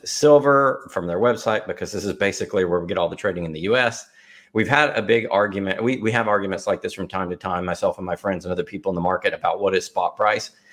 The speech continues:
I just look at the prices trade on comex 'cause that's the American market. Some people insist it's the O T C prices or the London fixes,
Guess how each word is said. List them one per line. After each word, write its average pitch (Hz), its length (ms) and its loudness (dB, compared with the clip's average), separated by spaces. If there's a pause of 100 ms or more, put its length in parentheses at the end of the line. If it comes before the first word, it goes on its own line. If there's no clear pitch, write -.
(200)
I 156 160 4
just 175 240 2
look 123 140 6
at 98 60 -2
the - 60 -4
prices 107 380 0
trade 101 220 4
on 90 120 0
comex 104 400 -2
'cause 87 120 -2
that's 90 180 0
the 92 60 -8
American 90 320 -2
market. 90 340 -2 (240)
Some 135 240 4
people 127 300 2
insist 113 520 2
it's 104 120 -2
the - 100 -2
O 104 100 4
T 107 200 -6
C 98 260 -4
prices 101 460 -2
or 98 100 -4
the 82 80 0
London 107 400 0
fixes, 98 640 -2